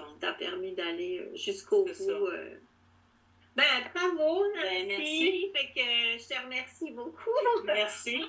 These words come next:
Speaker 1: <laughs> Faire cet entretien.
Speaker 2: <laughs> Ben, le fait, le fait, le fait.
Speaker 1: Fait que, ben,
Speaker 2: C'est bon.
Speaker 1: j'espère que, euh, ça aurait été instructif pour tout le monde. Alors,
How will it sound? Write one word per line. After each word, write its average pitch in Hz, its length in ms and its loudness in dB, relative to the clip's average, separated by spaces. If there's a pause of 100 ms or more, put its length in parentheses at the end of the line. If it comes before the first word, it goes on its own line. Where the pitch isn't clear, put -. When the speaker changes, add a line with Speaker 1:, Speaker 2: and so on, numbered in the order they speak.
(120)
Speaker 1:
<laughs> - 200 -20
Faire 440 340 6
cet 392 240 -2
entretien. 339 960 2
Speaker 2:
<laughs> - 1300 -8 (1400)
Ben, 233 120 6 (100)
le 254 120 8 (100)
fait, 269 320 4
le 220 240 0
fait, 208 180 2
le 190 240 -6
fait. 190 180 -6 (480)
Speaker 1:
Fait 370 480 4
que, 294 400 8
ben, 294 160 6
Speaker 2:
C'est 339 100 -4
bon. 320 140 -4
Speaker 1:
j'espère 370 220 -2 (100)
que, 269 400 6
euh, 208 300 4
ça 220 200 0
aurait 202 200 4
été 214 400 -2
instructif 214 680 -2
pour 254 200 -4
tout - 100 -2
le 226 160 2
monde. 233 360 0 (400)
Alors, 185 280 4